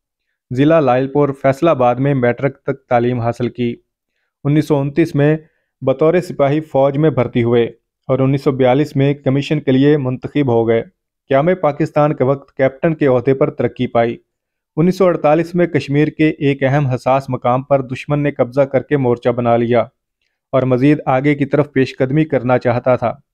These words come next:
दुश्मन को रोकने का काम कैप्टन मोहम्मद सरवर की पंजाब रेजिमेंट के सुपुर्द हुआ।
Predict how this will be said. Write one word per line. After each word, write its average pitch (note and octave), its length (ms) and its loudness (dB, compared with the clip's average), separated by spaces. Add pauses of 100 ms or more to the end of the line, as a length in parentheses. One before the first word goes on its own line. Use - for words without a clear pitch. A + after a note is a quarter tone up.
(140)
दुश्मन C3 320 -2
को C3 140 -2
रोकने B2+ 340 0
का C3 140 0
काम C3+ 240 0 (480)
कैप्टन D3+ 340 0
मोहम्मद C#3 340 -2
सरवर C#3 360 0
की D3 160 -2
पंजाब C3+ 440 0
रेजिमेंट C3 380 0
के C#3+ 140 0
सुपुर्द B2 340 -6
हुआ। A#2 200 2